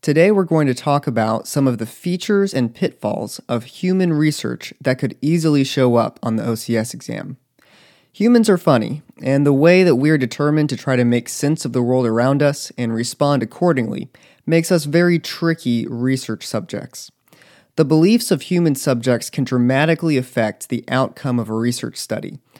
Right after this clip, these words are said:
which makes interpreting research done on human subjects very difficult.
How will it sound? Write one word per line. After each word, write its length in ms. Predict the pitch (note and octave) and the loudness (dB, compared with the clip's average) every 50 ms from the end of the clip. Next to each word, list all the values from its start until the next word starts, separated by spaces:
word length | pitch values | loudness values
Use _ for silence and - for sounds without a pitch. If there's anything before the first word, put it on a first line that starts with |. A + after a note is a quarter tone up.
| _ _ _ _ - | _ _ _ _ -4
which 180 | C#3+ - - | -4 -4 0
makes 240 | - F3 E3+ - - | 0 0 0 0 -2
interpreting 640 | F3 D#3+ - - - G3 G#3+ G#3 - F3 D#3 D3 C3+ | -2 -4 -4 -2 0 0 0 2 2 0 2 2 2
research 540 | B2 A#2+ B2+ C3 C3 - B2+ A#2 - - - | 2 2 0 -2 0 -2 -4 -4 -4 -4 -2
done 160 | C3+ C3+ B2+ | -2 0 0
on 100 | B2 A#2+ | 0 -2
human 320 | B2 B2 C#3+ C3 B2+ A#2+ | -2 0 0 0 0 0
subjects 640 | A#2 - - A#2+ A2 A2 B2 A#2+ A2+ A2+ - - - | -2 -2 -4 -4 -2 -2 -2 -2 -2 -2 -6 -12 -12
very 460 | B2+ A#2 A2+ C3+ C3+ C#3 C#3 C3+ B2+ | -12 -6 -4 -2 0 0 0 0 -2
difficult. 680 | A2 A#2+ B2 A#2+ A#2+ - G2+ - - - - - - | -2 -2 -4 -4 -4 -4 -10 -10 -10 -14 -14 -14 -20